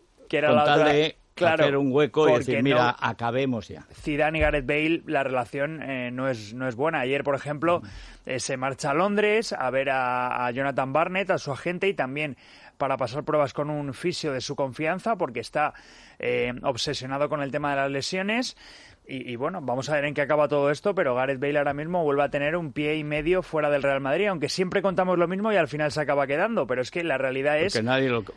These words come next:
Speaker 2: paga lo que tiene que pagar,
Speaker 1: y
Speaker 2: claro.
Speaker 1: que él se mueve, pero luego en el último momento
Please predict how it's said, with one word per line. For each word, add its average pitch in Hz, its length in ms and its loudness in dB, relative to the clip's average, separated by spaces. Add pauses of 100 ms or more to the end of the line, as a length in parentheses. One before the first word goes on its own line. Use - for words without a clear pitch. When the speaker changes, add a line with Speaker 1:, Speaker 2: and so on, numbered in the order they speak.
(100)
Speaker 2:
paga 123 240 0
lo 131 120 0
que 107 100 -4
tiene 120 260 -4
que 101 80 -8
pagar, 98 360 -10
Speaker 1:
y 196 80 0
Speaker 2:
claro. 160 120 -2
Speaker 1:
que 156 100 2
él 156 120 0
se 180 180 -2
mueve, 202 320 2
pero 214 200 4
luego 160 220 4
en 170 80 0
el 151 80 0
último 165 320 0
momento 170 580 0